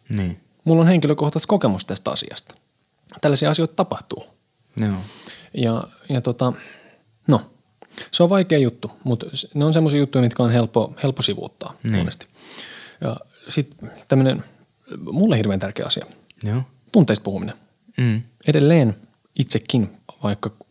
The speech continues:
Speaker 2: koen olevani, äh, ihan hyvä puhumaan tunteistani,
Speaker 1: Joo.
Speaker 2: niin koen, että on semmosia lukkoja, joita, joita en pysty käsittelemään.
Speaker 1: Kyllä.
Speaker 2: Osittain just sen takia, että on ajatus siitä, että mä oon mies.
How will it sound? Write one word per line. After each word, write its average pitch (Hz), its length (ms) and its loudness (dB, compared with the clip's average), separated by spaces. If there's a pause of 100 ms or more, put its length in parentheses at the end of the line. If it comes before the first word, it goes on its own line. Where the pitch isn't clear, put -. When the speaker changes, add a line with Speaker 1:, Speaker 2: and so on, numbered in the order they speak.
(220)
Speaker 2:
koen 127 200 4
olevani, 120 420 4 (840)
äh, 76 60 -14 (380)
ihan 131 240 4
hyvä 135 160 6
puhumaan 90 420 -6 (440)
tunteistani, 98 480 -8 (140)
Speaker 1:
Joo. 107 200 0 (340)
Speaker 2:
niin 120 220 -2
koen, 139 280 2
että - 180 -2
on 139 160 2
semmosia 120 300 0
lukkoja, 131 420 0
joita, 101 220 -4 (260)
joita 120 220 0
en 123 140 2
pysty 120 300 0 (840)
käsittelemään. 98 640 -2 (140)
Speaker 1:
Kyllä. 139 200 2
Speaker 2:
Osittain 131 380 2
just 123 160 -4
sen 131 160 -2
takia, 104 360 -6 (100)
että - 260 -8
on 110 240 2
ajatus 98 300 -2
siitä, 92 260 -6
että 95 120 -10
mä 98 40 -2
oon 92 100 -6
mies. - 320 -8